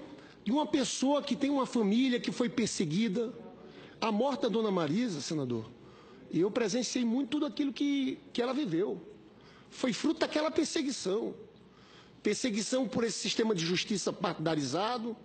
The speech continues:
perseguição também pela Rede Globo. Eu vi aquelas imagens colocando fotos do pedalinho dos netos do presidente Lula e da Dona Marisa, e ela não aguentou.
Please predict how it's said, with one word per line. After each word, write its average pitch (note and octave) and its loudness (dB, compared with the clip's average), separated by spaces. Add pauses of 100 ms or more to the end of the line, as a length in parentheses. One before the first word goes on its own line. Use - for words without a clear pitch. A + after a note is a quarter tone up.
(600)
perseguição A3 2
também F#3+ 4 (480)
pela G#3+ 4
Rede E3 2
Globo. G#3+ 2 (320)
Eu F#3 4
vi G3 2
aquelas G#3 2
imagens F3+ 2
colocando F#3+ 0 (640)
fotos A3+ 0 (400)
do E3+ 0
pedalinho A3 6
dos F3 2
netos G3+ 2 (420)
do F#3+ 0
presidente F3+ 0
Lula A#3 2
e - 0
da F#3+ 2
Dona G3 4
Marisa, G3+ 2
e - 4
ela C#4+ 2
não C#4+ 2
aguentou. G#3+ 0